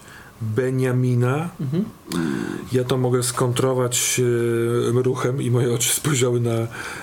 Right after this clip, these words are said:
Speaker 1: zwróć ich ruch, ruch przeciwko nim, ale nie
Speaker 2: Mhm.
Speaker 1: wezmę go, bo wtedy w tym, w tej inwestygacji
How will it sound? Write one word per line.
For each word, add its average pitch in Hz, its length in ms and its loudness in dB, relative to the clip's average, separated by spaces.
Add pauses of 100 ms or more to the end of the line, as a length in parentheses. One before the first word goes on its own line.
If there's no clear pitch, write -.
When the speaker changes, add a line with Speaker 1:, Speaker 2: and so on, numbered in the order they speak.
(460)
Speaker 1:
zwróć 120 600 0
ich 127 200 0
ruch, 127 160 0 (200)
ruch 135 260 0
przeciwko 127 500 0
nim, 123 260 0 (340)
ale 143 220 0
nie 147 200 0
Speaker 2:
Mhm. 131 420 2
Speaker 1:
wezmę 127 400 2
go, 113 200 0
bo 113 80 0
wtedy 117 280 0 (720)
w - 100 -14
tym, 113 320 -4
w - 100 -10
tej 120 200 -2
inwestygacji 123 800 0